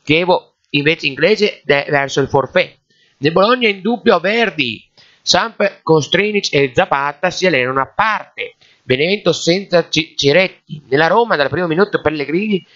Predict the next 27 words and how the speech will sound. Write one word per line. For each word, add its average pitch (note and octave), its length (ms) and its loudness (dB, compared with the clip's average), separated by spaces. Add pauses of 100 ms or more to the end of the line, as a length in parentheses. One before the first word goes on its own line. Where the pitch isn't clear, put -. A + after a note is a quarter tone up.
(240)
ed C3 280 -2 (140)
El C#3+ 180 -4
Shaarawy. B2+ 720 -2 (580)
Napoli G3+ 400 0
con C#3+ 100 2
il B2+ 80 0
solito B2+ 400 2
undici, E3 440 -4 (280)
lo B3+ 160 2
Spal - 560 -4
è - 240 -4 (220)
con A#2 240 -2
Borriello - 480 -2
K C#3 200 -4 (100)
O. A#2 460 -4 (1400)
La B2 80 -2
partita F3+ 300 0
di, F#3 400 2
eh, C#3 500 0
Chievo-Udinese D3+ 1160 0
che - 80 -14
si A#2 140 -14
giocherà B2 440 0
domani C#3+ 580 0
alle A#2+ 120 0
ore A#2+ 140 2
diciotto D#3+ 760 -4